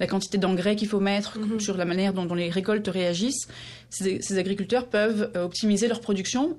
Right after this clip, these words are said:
Speaker 1: et ça, ça peut être très intéressant.
Speaker 2: Ouais. Ouais.
Speaker 1: Euh,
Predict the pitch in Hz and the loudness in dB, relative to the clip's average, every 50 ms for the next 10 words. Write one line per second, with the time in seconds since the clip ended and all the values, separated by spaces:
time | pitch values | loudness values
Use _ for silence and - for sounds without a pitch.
0 | - 170 170 247 247 233 202 208 185 175 - - - - - 262 247 208 208 196 | -4 -4 -2 0 0 0 0 0 -2 -4 -4 -8 -8 -2 0 2 2 2 0 0
1 | 190 220 220 220 190 - - - _ - - - - 220 202 - - - - - | -2 -2 -2 -2 -4 -6 -8 -20 _ -20 -18 -14 -12 -10 -10 -12 -14 -18 -20 -20
2 | - - - - 175 175 170 170 165 170 170 165 160 160 160 156 156 160 160 | -18 -8 -4 -2 0 0 0 0 0 0 0 0 0 -2 -2 -2 -2 -2 -4